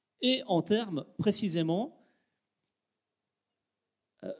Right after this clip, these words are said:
c'était les propos, euh, de Philippe Gonzalez aussi, les médias participent, selon, euh, votre, euh, analyse, participent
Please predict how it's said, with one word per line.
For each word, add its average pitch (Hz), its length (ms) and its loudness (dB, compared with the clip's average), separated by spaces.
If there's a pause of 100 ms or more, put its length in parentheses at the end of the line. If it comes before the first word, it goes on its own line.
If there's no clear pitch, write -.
c'était 160 460 0
les 135 160 0
propos, 165 420 6
euh, 127 360 0 (140)
de 135 100 -10
Philippe 160 240 -8
Gonzalez 160 420 4
aussi, - 460 -2
les 160 140 2
médias 185 300 8
participent, - 720 4 (360)
selon, 135 640 -4 (100)
euh, 113 320 -8 (300)
votre, 139 320 -4
euh, 117 360 -6 (260)
analyse, 151 540 0 (600)
participent 220 760 2